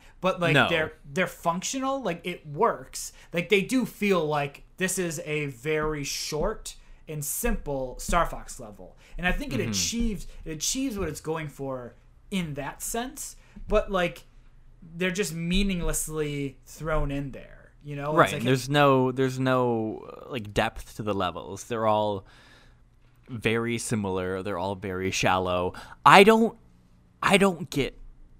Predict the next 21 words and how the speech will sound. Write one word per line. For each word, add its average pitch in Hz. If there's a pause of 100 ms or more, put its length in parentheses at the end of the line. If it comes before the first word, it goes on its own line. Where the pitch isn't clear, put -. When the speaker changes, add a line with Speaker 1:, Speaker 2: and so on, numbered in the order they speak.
(140)
Speaker 2:
why 135
Nintendo 120
hasn't 123
just -
made 101
another 98
Star 92
Fox 95
sixty-four 98
type -
Star -
Fox. - (220)
I 214
don't 247
get 190
why 156 (1400)
any 170
studio 95
hasn't 127
made 113
another 95